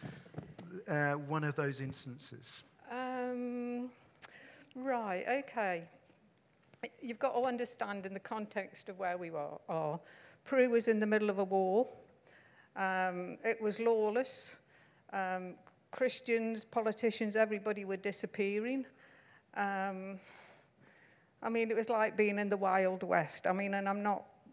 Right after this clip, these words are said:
Speaker 2: putting that on in any s-, way, shape or form. Um, but one night, I was in,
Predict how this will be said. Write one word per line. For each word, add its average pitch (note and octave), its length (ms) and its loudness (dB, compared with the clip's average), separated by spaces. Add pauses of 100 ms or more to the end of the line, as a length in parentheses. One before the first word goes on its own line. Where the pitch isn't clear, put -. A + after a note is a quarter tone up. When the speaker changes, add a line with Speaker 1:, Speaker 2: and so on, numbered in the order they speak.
(200)
Speaker 2:
putting F#3 300 -2
that F3 160 -2
on E3+ 280 -2 (140)
in G3+ 140 -6
any F#3+ 260 -4
s-, - 180 -10
way, F#3+ 240 0
shape F#3 460 -2
or E3+ 160 0
form. D3+ 440 -2 (640)
Um, G#3 480 2 (380)
but A3+ 160 -2
one C#4+ 260 0
night, D#3+ 500 -2 (460)
I G#3 80 2
was G3 300 -6 (960)
in, A3+ 260 0